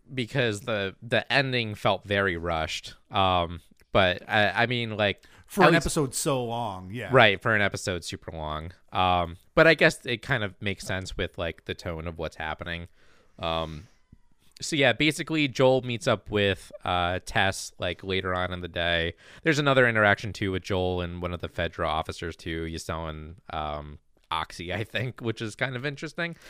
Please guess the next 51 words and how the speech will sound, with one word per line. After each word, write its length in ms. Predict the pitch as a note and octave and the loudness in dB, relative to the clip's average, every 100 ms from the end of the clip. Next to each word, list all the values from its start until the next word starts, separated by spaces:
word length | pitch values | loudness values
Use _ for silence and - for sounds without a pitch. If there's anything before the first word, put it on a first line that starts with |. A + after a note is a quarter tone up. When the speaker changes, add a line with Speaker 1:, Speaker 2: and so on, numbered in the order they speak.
| - - | -6 -2
Speaker 1:
which 160 | F#3+ | 4
makes 200 | A3 G3 | 6 6
sense 240 | D#3 B2+ G2+ | 6 2 2
because 200 | G#2+ G3+ | 4 6
Speaker 2:
Yeah, 80 | |
he 60 | E3+ | 8
Speaker 1:
Joel's 400 | B2 - - - | 8 6 4 -4
Speaker 2:
was 0 | |
Speaker 1:
a 80 | - | -6
smuggler. 580 | - G2 F2+ F2+ F2 F2 - - - - _ _ _ - - - _ - | -4 -4 -2 0 0 -2 -12 -20 -20 -20 _ _ _ -20 -20 -20 _ 2
Speaker 2:
Yeah, 300 | G4 C#3 G#2 | 6 6 4
he 100 | D#3+ | 2
was, 340 | F#3+ E3+ - - A3 | 2 2 -4 -12 -6
he's 320 | G3 F#3+ C#3 | 0 0 2
doing 240 | F#3+ G3 | 2 2
what 140 | F3 D#3 | 2 0
he 40 | |
has 120 | D3 | -2
to 60 | D3+ | -4
do. 160 | C#3 C3 | -4 -4
He 100 | B2+ | -4
was 160 | A#2+ | -4
selling 320 | - D#3 D#3 | -2 0 0
drugs 640 | C3+ C3+ C3+ C#3 C3+ A#2 - | -2 -2 0 0 -2 -8 -8
to 140 | D3+ | -6
get 360 | A2+ C3 B2+ - | -4 -2 -4 -4
cigarettes, 840 | - C#3+ C3 C3+ B2+ B2+ - - | -6 -4 -4 -2 -4 -6 -10 -10
to 140 | - C3+ | -8 -10
g-, 220 | A#2 C3+ B2+ - | -10 -14 -16 -6
to 160 | C#3+ | -4
bribe, 560 | A#2 B2 B2 B2 C3 B2 | -4 -4 0 2 0 -2
like, 180 | B2 A#2 | -6 -6
this 160 | A#2 | -8
guy 100 | G2+ F#2+ | -2 2
Speaker 1:
Right. 140 | F2+ | 4
Speaker 2:
with 80 | E2+ | 4
the 60 | E2 | 0
shortwave 260 | - A#2+ A#2+ | -4 -6 0
radio, 540 | E3+ E3 E3+ E3+ F3+ - - - | 2 2 2 2 0 -4 -20 -14
to 100 | - | -8
keep 220 | - D#3 | -2 -2
in 80 | C3+ | -2
touch 260 | C#3+ C3+ - | -2 -4 -2
with 140 | C3+ | -6
his 160 | A#2 A2 | -6 -4
brother 280 | C3 A2 G#2 | -4 -4 -4
Tommy, 500 | - C#3+ D3 D3+ D3 | -2 0 0 0 -2
who's 360 | B2 A#2 G#2+ | -2 -4 -4
out 260 | B2 C3+ B2+ | -4 -4 0
Speaker 1:
Right. 280 | G#2 F#2+ F2+ | 2 4 2
Speaker 2:
doing 320 | A#2+ A#2 | -4 -6